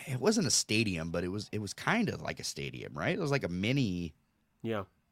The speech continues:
Speaker 1: I, I
Speaker 2: 'Cause
Speaker 1: think
Speaker 2: look, we
Speaker 1: so.
Speaker 2: got, look, 'cause we got it coming up in, uh, what, what, in France. So I wonder what theirs gonna
Speaker 1: Mm-hmm.
Speaker 2: be. Could they give us one in France? You know,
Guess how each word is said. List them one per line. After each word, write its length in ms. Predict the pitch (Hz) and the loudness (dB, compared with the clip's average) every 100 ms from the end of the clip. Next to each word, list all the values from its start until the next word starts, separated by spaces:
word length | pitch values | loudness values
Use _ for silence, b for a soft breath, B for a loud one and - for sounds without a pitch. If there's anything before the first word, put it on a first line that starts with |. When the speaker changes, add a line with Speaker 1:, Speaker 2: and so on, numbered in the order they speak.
| _ _ _ 98 | _ _ _ -2
Speaker 1:
I, 40 | |
I 20 | |
Speaker 2:
'Cause 120 | 101 | 2
Speaker 1:
think 100 | 120 | 6
Speaker 2:
look, 180 | 151 139 | 8 8
we 80 | 147 | 6
Speaker 1:
so. 60 | 143 | 8
Speaker 2:
got, 200 | 151 147 | 8 10
look, 200 | 170 - | 6 6
'cause 160 | 123 | 0
we 100 | 123 | 0
got 240 | 123 127 123 | 4 6 6
it 200 | 113 - | 2 -2
coming 280 | 127 120 | 0 0
up 180 | 117 117 | 0 -2
in, 200 | 110 107 | -4 -2
uh, 120 | 110 | -2
what, 320 | 104 110 95 98 | -2 -2 -4 -4
what, 160 | 104 | -6
in 100 | 90 | -6
France. 480 | 90 - 156 101 - | -4 2 4 4 -2
So 160 | - 95 | -8 -4
I 40 | |
wonder 280 | 95 98 95 | -2 -2 -2
what 220 | 92 90 | -4 -4
theirs 280 | 98 107 147 | 0 0 2
gonna 140 | 151 | 2
Speaker 1:
Mm-hmm. 40 | 135 | 2
Speaker 2:
be. 120 | 156 | 0
Could 180 | 147 101 | -2 -4
they 80 | 104 | -2
give 220 | 110 104 | -4 -6
us 100 | - | -6
one 160 | 110 | -6
in 80 | 95 | -6
France? 640 | 90 104 98 110 139 - | -6 -4 0 0 -2 -6
You 80 | 110 | -4
know, 320 | 98 92 98 | -2 -2 -4